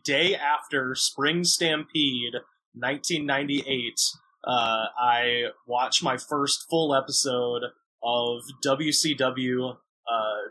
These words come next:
Monday Nitro, and, uh, that used to air on T N T, uh,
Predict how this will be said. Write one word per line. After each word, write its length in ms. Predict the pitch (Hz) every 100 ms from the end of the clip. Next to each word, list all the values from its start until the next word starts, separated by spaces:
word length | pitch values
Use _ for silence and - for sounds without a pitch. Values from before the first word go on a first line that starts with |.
| 113
Monday 340 | 127 131 127
Nitro, 720 | 120 117 123 - 104 95 113 - - _ -
and, 400 | 117 113 110 113
uh, 180 | 110 113
that 180 | 123
used 160 | 131 127
to 80 | 135
air 260 | 135 131 127
on 140 | 123
T 220 | - 175
N 120 | 175 170
T, 400 | - 180 208 226 - - _ -
uh, 480 | 123 117 113 110